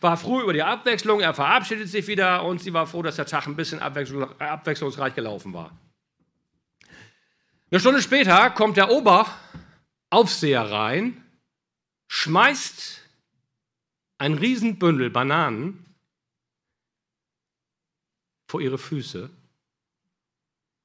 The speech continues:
und sagt, „Von Ihrem Gast gerade eben“, boms, und knallt die Tür wieder zu. Dann steht sie da. „Herr, habe ich dir das echt nicht zugetraut?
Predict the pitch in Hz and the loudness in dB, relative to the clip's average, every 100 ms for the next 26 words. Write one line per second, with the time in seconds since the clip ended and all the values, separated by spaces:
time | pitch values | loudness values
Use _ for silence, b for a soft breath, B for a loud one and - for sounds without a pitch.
0 | - 92 107 95 - 143 147 151 165 180 | -16 -10 -8 -8 0 6 6 8 8 6
1 | - 151 139 127 123 104 87 85 - 127 | 4 4 6 6 4 2 -6 -6 -4 -4
2 | 95 - 101 - 107 92 - 98 85 82 | -4 -12 -14 -10 -10 -10 -12 -12 -10 -14
3 | 92 76 - _ _ _ _ _ _ _ | -16 -18 -20 _ _ _ _ _ _ _
4 | _ _ _ _ _ _ _ _ _ - | _ _ _ _ _ _ _ _ _ -14
5 | - 131 - 85 78 - _ _ _ _ | -6 -6 -6 -12 -14 -20 _ _ _ _
6 | _ _ _ _ _ _ _ _ _ _ | _ _ _ _ _ _ _ _ _ _
7 | - 92 85 - _ _ _ _ _ _ | -10 -10 -10 -20 _ _ _ _ _ _
8 | _ _ _ _ _ _ _ _ _ _ | _ _ _ _ _ _ _ _ _ _
9 | _ _ _ _ - 98 98 101 92 101 | _ _ _ _ -12 -10 -6 -8 -8 -10
10 | 92 110 - 101 - 76 87 | -10 -12 -10 -12 -12 -16 -18